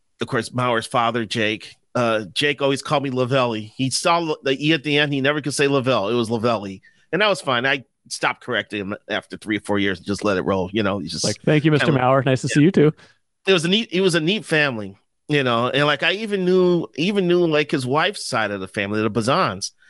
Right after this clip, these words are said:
Speaker 2: Yeah.
Speaker 1: uh, from, from running to him around, uh, Saint Paul. And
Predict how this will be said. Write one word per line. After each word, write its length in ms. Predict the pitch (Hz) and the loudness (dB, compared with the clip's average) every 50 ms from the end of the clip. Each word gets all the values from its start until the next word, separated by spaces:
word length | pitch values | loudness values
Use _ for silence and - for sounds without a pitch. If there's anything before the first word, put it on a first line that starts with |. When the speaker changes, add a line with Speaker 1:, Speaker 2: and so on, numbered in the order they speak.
| - - _ | -20 -12 _
Speaker 2:
Yeah. 140 | - 135 156 | 2 2 4
Speaker 1:
uh, 160 | 170 117 113 113 - | 4 4 2 -2 -2
from, 260 | - 143 123 120 120 - _ _ _ _ _ - | -2 -2 -2 -2 -4 -8 _ _ _ _ _ -2
from 200 | - 143 139 139 | 0 0 2 2
running 260 | 147 151 147 143 135 117 | 0 0 0 -4 -6 -4
to 160 | - 135 139 | -2 -2 0
him 80 | 127 123 | 0 2
around, 500 | 120 123 123 123 120 117 113 117 113 - _ _ _ _ _ - - | 2 2 0 0 0 0 -2 -4 -6 -8 _ _ _ _ _ -4 -2
uh, 480 | 113 113 110 107 104 104 101 98 101 101 - - - - - _ _ _ _ | 0 2 2 2 2 2 2 0 -2 -4 -10 -16 -20 -20 -20 _ _ _ _
Saint 320 | - - - 139 127 113 95 | -6 -2 0 0 0 -2 -2
Paul. 420 | - 139 120 113 104 101 98 - _ _ _ - | -2 0 0 0 -2 -4 -8 -12 _ _ _ -4
And 320 | 147 147 135 127 127 117 | -2 0 0 0 -2 -4